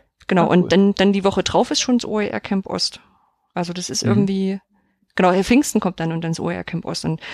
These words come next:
Speaker 1: ich bin irgendwie ganz, ganz wenig im Büro. Also es ist total toll auf der einen Seite, Seite, auf der anderen Seite ist hier das, das Waschmaschinenmanagement, äh, greift in den letzten Tagen total krass
Speaker 2: <laughs>
Speaker 1: rein.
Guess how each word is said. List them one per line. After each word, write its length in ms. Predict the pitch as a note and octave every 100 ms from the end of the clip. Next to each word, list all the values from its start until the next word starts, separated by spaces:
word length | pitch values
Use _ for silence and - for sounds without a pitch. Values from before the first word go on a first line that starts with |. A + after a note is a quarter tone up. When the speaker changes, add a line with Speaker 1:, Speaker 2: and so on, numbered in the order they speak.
| - - - _ _ _ _ _
Speaker 1:
ich 140 | - F3
bin 140 | F3+
irgendwie 180 | E3 E3+
ganz, 280 | E3 F3 -
ganz 200 | E3 E3
wenig 300 | E3 E3 - -
im 180 | E3+ E3+
Büro. 320 | E3+ E3+ E3 -
Also 140 | - E3+
es 120 | F3
ist 280 | - - - - - _ -
total 440 | - F3+ F3 F3 F3+
toll 260 | - G3+ D#4+
auf 120 | -
der 140 | A3
einen 220 | A3 C#4
Seite, 180 | A#3 G#3 G#3
Seite, 220 | G3+ G#3
auf 80 | G3
der 100 | F#3
anderen 220 | G3 G#3+
Seite 180 | G3 F#3+
ist 200 | F#3 -
hier 100 | G3+
das, 260 | F#3 F3 -
das 280 | E3 - - - - - -
Waschmaschinenmanagement, 1300 | A3+ C#4 A#3+ A#3 G#3 G3+ G3+ - F#3 F3 F#3 -
äh, 480 | - F3 F3 F3+ - -
greift 460 | - E3 - -
in 60 | F#3+
den 40 |
letzten 280 | F3+ - G3
Tagen 340 | F#3+ - G3+ -
total 460 | G3 F#3+ F#3+ F3
krass 380 | - F3 F#3 -
Speaker 2:
<laughs> 0 |
Speaker 1:
rein. 300 | - G3+ F#3+